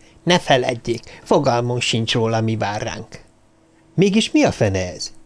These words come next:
„Beindítunk a sátramban egy készüléket, ennek a jelzéseit fogja a fejhallgató. A készülék olyan hullámokat bocsát ki, amelyek zavarják az agy bizonyos receptorait.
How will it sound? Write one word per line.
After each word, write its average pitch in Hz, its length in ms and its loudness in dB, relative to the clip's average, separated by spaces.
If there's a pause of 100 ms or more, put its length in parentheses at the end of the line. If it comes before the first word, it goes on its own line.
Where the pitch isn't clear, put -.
(960)
„Beindítunk 127 800 2
a 147 60 2
sátramban 110 680 0
egy 107 180 -6
készüléket, 117 760 -2 (200)
ennek 160 400 2
a 139 60 4
jelzéseit 127 720 4
fogja 120 360 0
a 120 40 0
fejhallgató. - 880 -6 (480)
A 110 120 -2
készülék 185 680 4
olyan 147 280 4
hullámokat 120 640 0
bocsát 110 460 -2
ki, 196 180 0 (300)
amelyek 175 500 4
zavarják 131 760 0
az 127 180 0
agy 151 280 2
bizonyos 135 560 0
receptorait. 104 920 -4